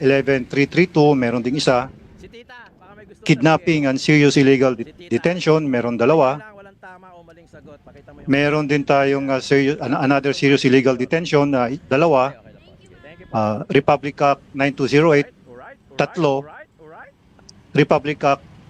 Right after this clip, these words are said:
ten five nine one, isa. Meron ding isang robbery for a total of, uh, thirty-two cases. These are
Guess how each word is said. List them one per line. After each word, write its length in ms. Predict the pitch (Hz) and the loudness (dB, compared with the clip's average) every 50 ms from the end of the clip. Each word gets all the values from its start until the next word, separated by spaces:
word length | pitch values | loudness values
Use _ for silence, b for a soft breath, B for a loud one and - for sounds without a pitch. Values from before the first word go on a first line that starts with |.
| - | -4
ten 160 | 147 147 143 | -2 -2 -2
five 260 | 127 143 139 131 123 120 | -2 -2 -2 -2 -2 -4
nine 220 | 143 170 185 175 | -6 -6 -4 0
one, 240 | 156 147 143 139 - | 0 0 0 -2 -4
isa. 340 | 147 - 156 131 120 123 127 - _ _ _ _ _ _ _ - - - - - - - | -4 -2 0 0 0 -2 -4 -8 _ _ _ _ _ _ _ -20 -20 -20 -20 -20 -6 -2
Meron 260 | 143 147 156 151 156 | 0 0 2 0 0
ding 160 | 143 147 151 143 | -2 -2 -4 -4
isang 320 | - - 147 135 131 117 | -2 -2 -2 -2 -2 -2
robbery 460 | 127 143 151 147 147 139 139 131 131 - - - - - - - - - | -2 -2 -2 -2 -6 -10 -10 -12 -14 -18 -20 -20 -20 -20 -20 -20 -14 -4
for 160 | - 151 147 | 0 2 2
a 80 | 147 | 2
total 400 | - 170 143 139 - 151 139 139 | 2 0 0 0 0 0 0 0
of, 140 | 135 127 120 | 0 -2 0
uh, 240 | 127 123 123 120 113 | 0 0 0 -2 -2
thirty-two 640 | - - 135 127 - - - - 131 123 120 117 117 - - - - 127 135 135 123 - - 131 | 0 0 0 0 -2 -6 -2 0 2 2 2 2 -2 -6 -14 -20 -20 -20 -20 -20 -20 -20 -10 -2
cases. 560 | 131 123 107 - 117 101 - - - - 131 131 127 131 127 _ _ 139 131 123 _ _ _ _ _ _ _ _ - - - - - - | -2 0 0 0 -2 -4 -6 -6 -8 -10 -14 -18 -20 -20 -20 _ _ -20 -20 -20 _ _ _ _ _ _ _ _ -20 -20 -20 -20 -18 -4
These 240 | - 175 180 - | -2 0 0 2
are 320 | 185 170 170 165 165 156 | 2 2 2 0 -2 -2